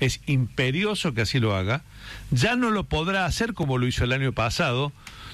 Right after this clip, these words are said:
donde hizo los grandes recortes del gasto público. Ahora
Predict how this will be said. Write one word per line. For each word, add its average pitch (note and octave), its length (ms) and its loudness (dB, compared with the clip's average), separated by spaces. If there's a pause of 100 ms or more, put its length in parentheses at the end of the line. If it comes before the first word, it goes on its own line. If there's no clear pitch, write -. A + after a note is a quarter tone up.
donde C3+ 240 4
hizo F3 180 2
los B2+ 180 2
grandes F3+ 580 2
recortes A#2+ 600 0
del A2 140 2
gasto A2 280 0
público. A2 580 0 (540)
Ahora E3 500 0